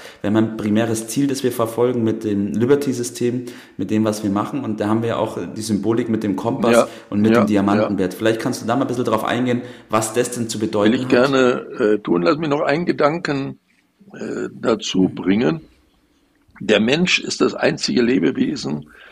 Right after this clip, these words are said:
Speaker 2: was in der Lage ist, über sich selbst nachzudenken und demzufolge, äh, so quasi aus einer höheren Warte sich selbst zu beobachten und einzuschätzen.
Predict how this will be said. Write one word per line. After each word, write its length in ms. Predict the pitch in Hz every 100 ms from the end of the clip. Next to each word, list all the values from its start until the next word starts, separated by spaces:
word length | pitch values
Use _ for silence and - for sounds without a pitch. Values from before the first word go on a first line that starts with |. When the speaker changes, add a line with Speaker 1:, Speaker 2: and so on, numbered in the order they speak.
| - - - -
Speaker 2:
was 920 | - 98 107 113 110 - - - - -
in 120 | 107
der 100 | 101
Lage 380 | 101 107 135 139
ist, 340 | - 156 -
über 320 | - 151 139
sich 280 | 123 143 -
selbst 720 | 123 120 196 - - - - _ _ _ -
nachzudenken 1080 | 98 131 - - - 92 90 98 - 151 147 _ - _ _ -
und 220 | 101 104
demzufolge, 1120 | 120 - - - - 107 120 120 131 127 131 - _ _ _ _ _ -
äh, 200 | - 104 104
so 180 | 98 123
quasi 720 | - - 107 135 143 135 127 -
aus 220 | - 117
einer 380 | - 113 117 107
höheren 420 | 127 151 147 127
Warte 300 | 104 110 - 127
sich 200 | - -
selbst 380 | 117 - -
zu 160 | - -
beobachten 840 | 67 65 131 139 123 - - -
und 200 | - -
einzuschätzen. 920 | 113 170 - - - - - - -